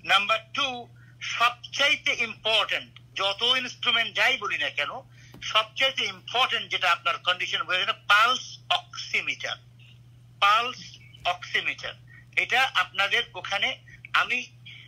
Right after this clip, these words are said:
আহ, কারোর পক্ষে কিছু বলছি না, আমি শুধু জানি যে আমার ভাই বোনেরা কিনে ফেলেছে এবং তারা সবাই কিনেছে from,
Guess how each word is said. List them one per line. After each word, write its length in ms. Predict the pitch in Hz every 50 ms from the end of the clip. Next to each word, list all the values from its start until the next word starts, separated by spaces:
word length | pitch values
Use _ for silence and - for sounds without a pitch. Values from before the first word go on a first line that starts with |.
| - - -
আহ, 340 | 160 165 165 160 156 - -
কারোর 460 | - - 190 190 208 226 226 220 - -
পক্ষে 360 | 220 202 - - - - 233
কিছু 300 | - - - - 226 208
বলছি 380 | 180 190 190 185 - - 233
না, 100 | 226 226
আমি 240 | 233 - 247 208 208
শুধু 240 | - - 220 220 220
জানি 200 | 196 208 208 214
যে 100 | 196 190
আমার 400 | 170 170 175 175 202 226 240 233
ভাই 300 | - - - 180 196 202
বোনেরা 380 | - 202 214 214 220 214 233 240
কিনে 340 | - - - 220 214 214
ফেলেছে 560 | - - 208 - - - - - - 220 240 - - - - - - - - - -
এবং 260 | - 165 190 196 190 -
তারা 260 | - 175 175 190 202
সবাই 360 | 196 - 214 214 202 226 220 214
কিনেছে 460 | - - 208 208 208 202 - 214 202
from, 640 | 202 - - - 226 220 180 151 143 151 185 233